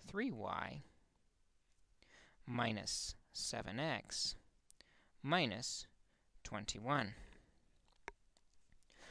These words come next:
To decide our next step, we base it on the number of terms. One, two,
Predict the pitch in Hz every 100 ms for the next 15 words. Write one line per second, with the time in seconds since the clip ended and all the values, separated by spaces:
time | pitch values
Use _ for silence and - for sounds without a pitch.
0 | - - 131 120 - 117 113 107 127 208
1 | - - 101 113 - - - 190 190 190
2 | - 240 240 240 214 104 98 101 - -
3 | - 170 120 - - - - - _ _
4 | _ _ - - _ _ - 120 113 110
5 | 175 - - - - - - - - -
6 | - - 208 127